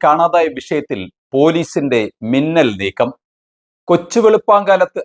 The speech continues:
അപ്രതീക്ഷിതമായി വീട് വളഞ്ഞാണ് തർക്കമുണ്ടായ ബസിന്റെ കണ്ടക്ടർ സുബിനെ പോലീസ് വെമ്പായത്ത് നിന്ന് കസ്റ്റഡിയിലെടുത്തത്. മൊഴിയെടുക്കുന്നതിനും ചോദ്യം ചെയ്യുന്നതിനും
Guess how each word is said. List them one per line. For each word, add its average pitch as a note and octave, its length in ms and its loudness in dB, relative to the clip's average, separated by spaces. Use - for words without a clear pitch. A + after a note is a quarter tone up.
അപ്രതീക്ഷിതമായി D#3+ 1040 -2
വീട് D3+ 400 0
വളഞ്ഞാണ് C3+ 640 0
തർക്കമുണ്ടായ F3 600 0
ബസിന്റെ C#3+ 540 -4
കണ്ടക്ടർ C3+ 360 -4
സുബിനെ C3 560 -4
പോലീസ് C#3 460 2
വെമ്പായത്ത് C#3+ 560 0
നിന്ന് C3 540 -6
കസ്റ്റഡിയിലെടുത്തത്. A#2+ 800 -4
മൊഴിയെടുക്കുന്നതിനും D3 1040 0
ചോദ്യം D3+ 320 -2
ചെയ്യുന്നതിനും D3 600 -2